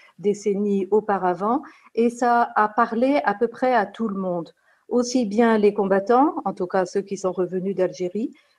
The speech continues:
que, que leurs familles. Et c'était, c'est aussi ce qui caractérise, à mon avis, les films de Tavernier,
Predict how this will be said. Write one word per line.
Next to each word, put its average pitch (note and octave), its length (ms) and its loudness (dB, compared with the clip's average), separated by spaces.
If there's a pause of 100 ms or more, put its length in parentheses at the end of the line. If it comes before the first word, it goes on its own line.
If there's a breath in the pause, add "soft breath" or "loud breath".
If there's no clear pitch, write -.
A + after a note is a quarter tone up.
(140)
que, A#3+ 360 2
que B3+ 120 -2
leurs A#3+ 300 2
familles. F#3+ 440 -4 (360)
Et A3+ 180 4
c'était, A#3 540 2 (240)
c'est A#3+ 260 2
aussi B3+ 340 2
ce - 80 -10
qui A#3+ 120 -4
caractérise, A3+ 600 2
à F#3+ 60 2
mon A#3+ 220 4
avis, G#3+ 340 -2
les F#3+ 120 0
films G3+ 360 -4
de G3 80 -2
Tavernier, G3 720 -2